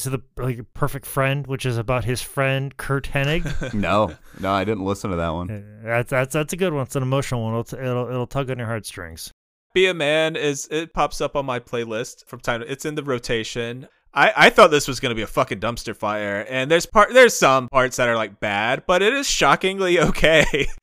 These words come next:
Speaker 2: Like, Be a Man is, like, a legit song. Uh, I'm Back, I think is what it's called. That's, that's
Speaker 1: Oh,
Speaker 2: pretty
Speaker 1: yeah.
Speaker 2: solid.
Speaker 1: I like that one, too. Yeah, that one's a good one. Yeah.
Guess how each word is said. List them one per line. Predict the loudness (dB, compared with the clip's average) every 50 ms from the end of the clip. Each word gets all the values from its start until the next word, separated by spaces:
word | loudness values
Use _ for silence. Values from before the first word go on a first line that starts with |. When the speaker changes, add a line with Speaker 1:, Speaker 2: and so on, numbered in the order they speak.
| _ _ _ 4
Speaker 2:
Like, | 6 6 6 6 6
Be | 6 8 8
a | 8 8
Man | 6 6 6 6 6 6
is, | 4 2 2
like, | 0 0 2 0
a | 0
legit | 0 0 0 2 0 0 0 0
song. | -2 0 2 2 4 4 4 2 0 -4 -6 -10 -12 -8 -4
Uh, | -2 0 0 4
I'm | 6 6 6 4 4
Back, | -2 0 2 2 2 0 -2 -8 -8 -2
I | -2 -2 -2
think | -2 -4 -6 -4 -4
is | -6 -8 -8 -6
what | -6 -6 -6
it's | -6 -8
called. | -2 0 0 0 0 0
That's, | -2 -2 -2 -2 -6 -4
that's | -4 -4 -2 0
Speaker 1:
Oh, | 2 4 4
Speaker 2:
pretty | 6 6 6
Speaker 1:
yeah. | 6 6 4 4
Speaker 2:
solid. | 4 2 0 0 2
Speaker 1:
I | 4 6
like | 6 6 4 4
that | 2 2 4
one, | 2 2 2
too. | 2 2 4 4 4 4 4
Yeah, | 4 2 2 2
that | 2 0 -2
one's | -2 -6 -4
a |
good | -4 -2 -2 -2
one. | -4 -6 -8 -8 -8
Yeah. | -8 -8 -8 -8 -8